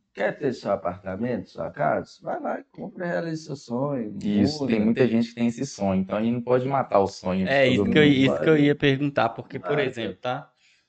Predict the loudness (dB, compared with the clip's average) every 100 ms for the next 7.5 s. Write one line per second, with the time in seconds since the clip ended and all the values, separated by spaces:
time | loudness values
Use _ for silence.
0 | _ _ _ _ -10 -10 -6 -4 -2 0
1 | 2 0 -2 -12 -12 -10 -2 -2 -2 -2
2 | 0 2 0 -2 -8 _ _ -6 -6 -4
3 | -4 -4 -2 -2 -2 -2 0 2 2 0
4 | -4 -4 2 2 2 0 -2 0 2 2
5 | 2 2 0 -4 -2 0 2 2 2 0
6 | 0 2 4 4 4 4 6 4 2 2
7 | 0 2 2 0 -2